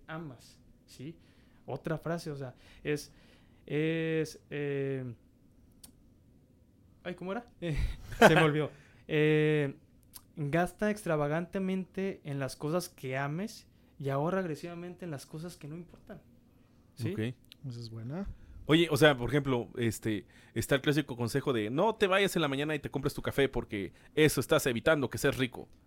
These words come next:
Speaker 1: Para nada. ¿Qué vas a hacer con esos? Ok, es,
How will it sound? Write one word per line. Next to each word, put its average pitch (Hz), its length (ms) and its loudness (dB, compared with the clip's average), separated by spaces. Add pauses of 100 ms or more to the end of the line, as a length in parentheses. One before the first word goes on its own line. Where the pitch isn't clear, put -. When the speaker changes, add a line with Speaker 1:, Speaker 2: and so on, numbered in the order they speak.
(140)
Speaker 1:
Para 131 220 -14
nada. 120 420 -12 (420)
¿Qué 180 120 -2
vas 185 180 -2
a 185 40 -6
hacer 190 200 -4
con 180 200 -2
esos? 170 680 -2
Ok, 165 220 -8
es, 131 420 -6